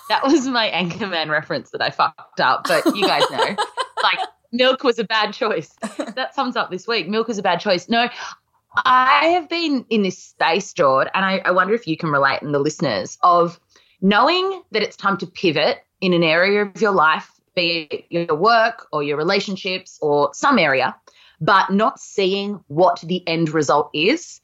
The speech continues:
Speaker 1: And because you can't see it and that feels uncomfortable, you stay stuck. And it's almost in that stuckness and that fear of the unknown that the discomfort arises.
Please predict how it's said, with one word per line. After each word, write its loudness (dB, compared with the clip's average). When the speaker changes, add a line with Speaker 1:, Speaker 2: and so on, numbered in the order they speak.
Speaker 1:
And 2
because 0
you 0
can't -2
see 0
it -2
and 0
that -6
feels 2
uncomfortable, 0
you 4
stay 0
stuck. -4
And -2
it's -4
almost -2
in -4
that -4
stuckness -4
and 2
that -6
fear -2
of 0
the -4
unknown 2
that 2
the -2
discomfort -2
arises. 0